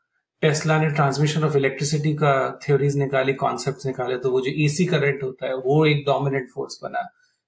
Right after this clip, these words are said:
Graham Bell ने telephone निकाला, as we all know। और फिर I think internet, पीसी,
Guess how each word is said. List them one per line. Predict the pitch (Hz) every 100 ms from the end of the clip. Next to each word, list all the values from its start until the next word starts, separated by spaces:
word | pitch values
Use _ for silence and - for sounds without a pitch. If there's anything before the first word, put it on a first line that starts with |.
| -
Graham | 135 147 147
Bell | 139 139
ने | 139 143 143
telephone | 131 - 117 127 151 143
निकाला, | 131 135 131
as | 127 123
we | 127 127
all | 135
know। | - 71 - _ _ _ _ 160
और |
फिर | 156 180 170 151 - _ _ -
I | 139
think | 139 151 151 151
internet, | 147 165 156 160 160 151 - _
पीसी, | 156 151 147 165 156 151 143 -